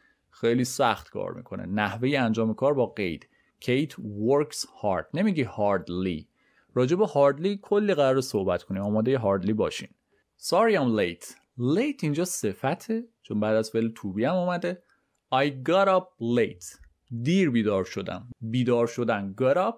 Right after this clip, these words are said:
یک اکشنیه که انجام شده. حالا چه جوری بیدار شدم؟ خیلی دیر بیدار شدم. Late اینجا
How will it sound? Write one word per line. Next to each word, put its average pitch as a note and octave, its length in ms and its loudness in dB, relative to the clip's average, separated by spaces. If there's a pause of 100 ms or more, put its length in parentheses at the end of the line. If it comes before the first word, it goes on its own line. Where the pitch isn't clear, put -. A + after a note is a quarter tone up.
(140)
یک A#2 260 -6
اکشنیه D#3+ 520 -2
که A3 120 0
انجام F#3+ 300 0
شده. D#3+ 380 -2 (100)
حالا A#2 160 0
چه B2 220 -4
جوری A#2 240 0
بیدار F#3 260 2
شدم؟ F3+ 200 -4
خیلی B2+ 300 -2
دیر C3 340 0
بیدار F#2 300 -2
شدم. - 380 -14 (480)
Late D#3 420 2
اینجا B2+ 480 2